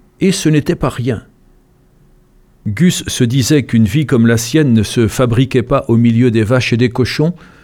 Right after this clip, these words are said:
et devait nécessiter l'envie ou le besoin de vouloir du bien aux autres sans qu'il soit question de vous le rendre pour autant. Gus était d'avis qu'il n'y avait guère que la foi qui pouvait amener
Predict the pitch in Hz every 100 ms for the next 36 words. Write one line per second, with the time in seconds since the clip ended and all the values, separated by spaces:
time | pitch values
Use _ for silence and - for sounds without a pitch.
0 | _ _ _ _ _ 104 117 127 110 131
1 | 127 135 - 135 - 135 135 123 139 139
2 | 143 147 113 117 113 120 107 123 139 117
3 | 98 113 120 101 98 113 104 117 104 104
4 | 95 123 104 - 87 82 104 104 107 -
5 | 104 98 110 - 117 113 98 87 98 92
6 | 92 95 85 80 104 87 98 - 78 78
7 | _ _ _ _ _ _ _ _ _ _
8 | _ _ _ _ _ _ _ _ _ _
9 | _ 101 90 113 139 - - - 104 101
10 | 101 101 92 101 120 117 95 98 92 90
11 | 90 98 92 - - 95 90 - 95 82
12 | 71 - - - - - 101 90 104 -
13 | 104 104 104